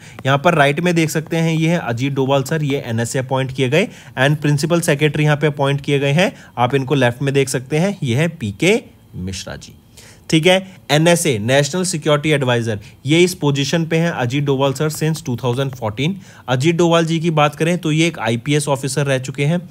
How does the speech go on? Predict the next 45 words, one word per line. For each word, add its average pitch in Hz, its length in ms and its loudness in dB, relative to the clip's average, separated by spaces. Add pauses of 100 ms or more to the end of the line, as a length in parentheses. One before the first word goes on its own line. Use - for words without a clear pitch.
(360)
करेक्ट? 160 320 2 (240)
And 131 240 4
नाइनटीन 135 420 2
सिक्सटी 156 340 -4
एट 151 180 0
बैच 135 240 0
के 160 160 -2
of 147 200 0
केरला 127 300 0
कैडर 127 300 -2
ये 131 120 0
आईपीएस 120 400 -2
ऑफिसर 127 340 -4
हैं। 175 120 -2 (260)
इनको 143 300 0
इंडिया 147 340 2
का 165 160 2
जेम्स 123 420 -2
बॉन्ड 117 300 -2
के 143 80 0
नाम 139 180 2
से 139 140 -4
भी 139 120 0
जाना 131 260 0
जाता 131 240 0
है। 160 180 -2 (340)
पीके 170 260 4
मिश्रा 180 280 2
जी 165 140 0
की 175 100 -2
बात 160 260 2
करें 180 260 0 (220)
तो 147 100 0
ये 170 120 4
एक 175 120 -2
आईएएस 139 460 0
ऑफिसर 151 420 0
है, 180 100 2
नाइनटीन 135 400 0
सेवेंटी 131 360 -2
टू 135 180 -4
बैच 123 280 0
of 135 120 -2
गुजरात 117 440 -4
कैडर, 117 360 -2